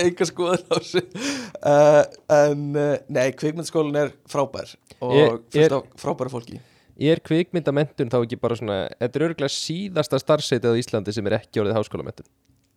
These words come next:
Speaker 1: Já, og ég veit ekki einu sinni hvort þú færð diplómu, sko, út úr þessu. Ég veit ekki hvort þú færð eitthvað, einhverja viðurkenningu þegar þú klárar þetta. Ég bara þekki það ekki.
Speaker 2: Það er
Speaker 1: Ég veit
Speaker 2: U S B-lykill.
Speaker 1: bara að þetta fékk ekki. Já, þú fær U S B-lykil og, og hérna, og derhúfu sem er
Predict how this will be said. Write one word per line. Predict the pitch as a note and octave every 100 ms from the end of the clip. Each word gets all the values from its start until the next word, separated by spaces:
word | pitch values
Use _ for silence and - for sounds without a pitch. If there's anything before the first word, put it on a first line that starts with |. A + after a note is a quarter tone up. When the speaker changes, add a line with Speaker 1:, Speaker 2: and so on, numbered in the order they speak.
| _ _ _ -
Speaker 1:
Já, | C3+ C3 B2+ B2+
og | C3+
ég | C#3+
veit | D3 F#3
ekki | G#3 G#3
einu | G3
sinni | F3
hvort | D#3+ G3 -
þú | G3
færð | F3 -
diplómu, | F#3 - - A2+ A2
sko, | - B2 -
út | - B2
úr |
þessu. | - F2
Ég | C3
veit | E3+
ekki | G3+
hvort | F3+ F#3+
þú | C#3+
færð | D#3+ E3+ F#3 - _ _ -
eitthvað, | E3 - - E3+ C#3 B2+
einhverja | - D#3 E3
viðurkenningu | D3 F3 - C3 - B2
þegar | B2
þú | B2
klárar | D3+ B2+ A#2
þetta. | - - _
Ég | C3+
bara | C3+
þekki | - - G#3 -
það | -
ekki. | -
Speaker 2:
Það | A#2+
er | -
Speaker 1:
Ég |
veit |
Speaker 2:
U | A#2+
S | C#3+
B-lykill. | E3 C#3
Speaker 1:
bara | D#3+ D#3
að | D#3
þetta | D3+ - - -
fékk | E3 E3 D#3
ekki. | - B2 _ _ _ _ _ _
Já, | - C#3
þú | B2+ C3
fær | C#3
U | C3+
S | C#3
B-lykil | - A#2+ A#2+ A#2+ A#2 - - -
og, | C3+ B2+ C3
og | - C#3+ C#3
hérna, | C#3 C3+ C3 - - - G1+
og | - C3+
derhúfu | D3+ D3+ F3 A#2+ -
sem | - B2
er | A2